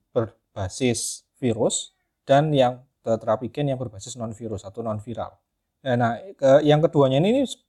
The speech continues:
pada dasarnya sama-sama bergantung pada keberhasilan konstruksi gen plasmid, ekspresi gennya. Nah, kita ketahui bahwa plasmidnya adalah molekul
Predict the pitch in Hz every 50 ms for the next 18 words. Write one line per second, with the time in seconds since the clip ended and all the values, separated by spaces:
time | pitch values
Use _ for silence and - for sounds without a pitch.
0 | _ _ _ 143 131 139 135 123 131 - - 185 220 - - 160 151 151 139 120
1 | - 135 131 156 220 - - 135 - 110 104 107 143 185 202 185 147 113 98 -
2 | - 117 127 156 208 - - _ _ _ _ _ _ _ _ - 147 - - 120
3 | 123 117 107 - - 120 117 160 202 202 190 - 143 135 - - 135 123 - -
4 | - - - 127 117 113 - - 101 101 - - 147 165 202 - _ _ _ _
5 | _ - - - - - 127 117 143 127 - 135 113 104 104 92 85 - _ _
6 | _ _ _ _ _ _ - 135 127 123 117 104 - _ _ _ _ _ _ _
7 | _ _ - 147 160 147 147 160 160 151 208 285 294 - 135 117 120 156 - -
8 | 151 - - 160 160 160 208 254 262 - 127 113 117 139 160 170 165 156 156 156
9 | 156 - 196